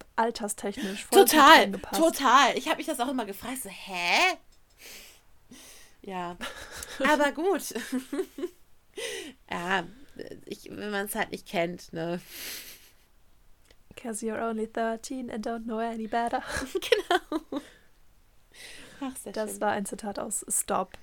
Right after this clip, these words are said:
Speaker 1: Ähm, wir kommen leider
Speaker 2: Mhm.
Speaker 1: nicht drauf zu sprechen. Wir sind nämlich schon rum mit den, mit den Lieblingsliedern jetzt tatsächlich.
Speaker 2: Genau.
Speaker 1: Aber, ähm, es gibt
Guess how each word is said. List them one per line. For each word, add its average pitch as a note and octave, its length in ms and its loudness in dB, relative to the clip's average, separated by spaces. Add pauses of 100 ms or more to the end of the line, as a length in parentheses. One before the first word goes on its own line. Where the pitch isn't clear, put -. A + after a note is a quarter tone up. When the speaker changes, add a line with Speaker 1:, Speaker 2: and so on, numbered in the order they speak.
(140)
Speaker 1:
Ähm, G3+ 300 -6
wir G#3 80 -8
kommen G#3 220 -6
leider A#3+ 180 -2
Speaker 2:
Mhm. G3+ 60 -4
Speaker 1:
nicht G3+ 200 -10
drauf - 120 -12
zu G#3+ 100 -10
sprechen. G3+ 380 -6
Wir G#3 80 -2
sind A#3+ 160 2
nämlich A3 220 2
schon G#3 120 -2
rum G#3 220 2
mit G3 160 0
den, F#3+ 320 -4
mit G3 100 -6
den F#3+ 100 -4
Lieblingsliedern G3+ 540 -6
jetzt F#3 200 -6
tatsächlich. G3+ 580 -8 (160)
Speaker 2:
Genau. A#3 320 -6
Speaker 1:
Aber, G3+ 340 -2
ähm, F#3 400 -6
es - 160 -10
gibt - 140 -12